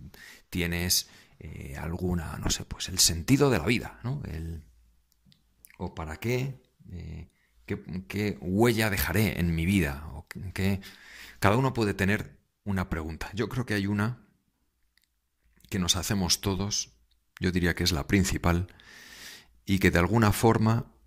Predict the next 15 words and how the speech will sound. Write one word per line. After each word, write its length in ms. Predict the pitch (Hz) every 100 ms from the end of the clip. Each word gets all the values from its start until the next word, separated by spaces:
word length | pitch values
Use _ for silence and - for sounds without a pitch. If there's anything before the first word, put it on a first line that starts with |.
| -
estamos 500 | 113 - 113 107 98
siempre 380 | - 110 104 98
intentando 640 | 82 80 76 98 101 104
responderla. 960 | - 80 - 73 73 71 - - - - _ _ _ _ _ _ _ _ _ - _ _ _ _ _ _ _ _ _ _ _ _ _ - - - _ _ _ _ -
Había 240 | 85 82
uno 220 | 85 87
que 80 | 87
decía, 340 | 73 67 80 71
"Las 180 | 71
preguntas 380 | - 87 131 127
más 180 | 123 113
importantes 500 | 110 101 101 101 95
de 80 | 92
la 100 | 85
vida", 380 | 110 110 127